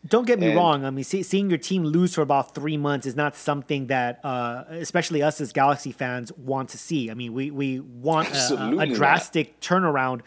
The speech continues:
Speaker 1: from last season. And I'm a big believer that three points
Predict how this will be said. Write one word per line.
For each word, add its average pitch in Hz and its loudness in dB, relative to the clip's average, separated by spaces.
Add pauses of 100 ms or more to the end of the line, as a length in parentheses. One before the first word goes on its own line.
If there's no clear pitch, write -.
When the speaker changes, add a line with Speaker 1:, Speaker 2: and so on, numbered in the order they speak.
(160)
Speaker 1:
from 143 -2
last 135 0
season. 135 -2 (300)
And 147 2
I'm 160 4
a 160 0
big 160 -2
believer 156 0
that 135 -4
three 160 -2
points 160 -4